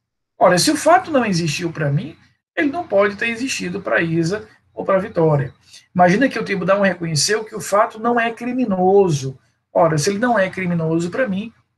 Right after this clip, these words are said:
não pode ser criminoso para Isa e para Vitória. Então, quando o fundamento do recurso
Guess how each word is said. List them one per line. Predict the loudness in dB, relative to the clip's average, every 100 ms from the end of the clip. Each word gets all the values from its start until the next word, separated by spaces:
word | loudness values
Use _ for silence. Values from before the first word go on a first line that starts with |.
| -6
não | -4 0
pode | 0 2 0
ser | -4
criminoso | -6 -4 -2 0 -2 -4
para | -2
Isa | 0 2 0 -2 -6 -8 -8 _ _ -10
e |
para | -2 0
Vitória. | 0 -6 -6
Então, | -4 -4 -2
quando | 0 0 2 0
o |
fundamento | 0 -2 2 4 2 -2 -4 -6
do | -4
recurso | -4 -4 -6 -6 -8 -14